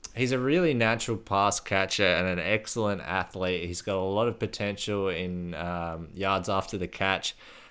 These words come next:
Um, really good hands, really strong hands.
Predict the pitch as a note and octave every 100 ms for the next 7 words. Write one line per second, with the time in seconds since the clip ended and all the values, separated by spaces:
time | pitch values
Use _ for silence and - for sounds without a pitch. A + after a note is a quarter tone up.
0 | _ E2+ E2+ F2 C#2 G2 A#2+ A#2+ G#2+ F#2+
1 | G2+ G2 G2 F#2+ - G2+ F2+ - - F#2
2 | G2 F2+ E2+ F2 F2+ -